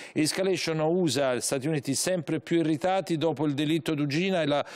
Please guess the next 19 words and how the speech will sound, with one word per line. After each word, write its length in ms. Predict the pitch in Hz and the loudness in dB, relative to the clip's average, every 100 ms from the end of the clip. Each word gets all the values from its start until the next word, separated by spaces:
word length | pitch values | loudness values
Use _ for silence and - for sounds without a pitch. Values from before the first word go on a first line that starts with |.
| - - | -14 -6
bomba 460 | - 165 160 156 151 | 0 0 2 0 0
al 300 | 151 147 147 | 0 0 -2
ponte. 420 | 139 135 131 170 | -2 0 0 -2
Poi 320 | 165 180 151 - - - | 0 0 0 -6 -12 -6
in 160 | 147 170 | -2 0
alto 320 | 175 185 180 | 0 0 0
invece 400 | 156 135 151 147 | -2 0 0 0
abbiamo 400 | 127 127 131 131 | -2 -2 -2 0
la 120 | 127 | 0
notizia 760 | 127 131 151 147 - - 135 127 | 0 -2 0 -2 -2 -2 0 -2
di 500 | 117 135 135 - 127 | -2 -2 -2 -2 -4
Giorgia 400 | 117 135 117 139 | -2 -2 0 -2
Meloni, 520 | 135 156 165 202 180 | 0 0 2 2 0
l'intervento 1200 | 131 120 107 117 113 127 120 - 117 113 107 107 104 | 0 -2 -2 -4 -2 -4 -4 -2 0 2 2 0 -2
che 100 | 110 | -6
appunto 300 | 107 123 117 | -8 -6 -6
ha 40 | 110 | -4
fatto, 600 | 131 123 - 120 113 - - | -2 -2 -4 -4 -4 -6 -10
eh, 580 | 110 107 104 101 95 | -6 -4 -2 -2 -2